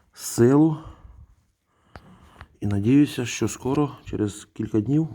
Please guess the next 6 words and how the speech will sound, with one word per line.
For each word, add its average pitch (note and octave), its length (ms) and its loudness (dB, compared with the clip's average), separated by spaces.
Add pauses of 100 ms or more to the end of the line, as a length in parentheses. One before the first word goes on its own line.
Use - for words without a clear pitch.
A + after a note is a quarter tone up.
ось E2 180 -6
дивіться, F2+ 380 -2 (100)
оп. - 240 -12 (2500)
Яка G2+ 180 -2
краса, F2 460 -2
да? B2+ 200 0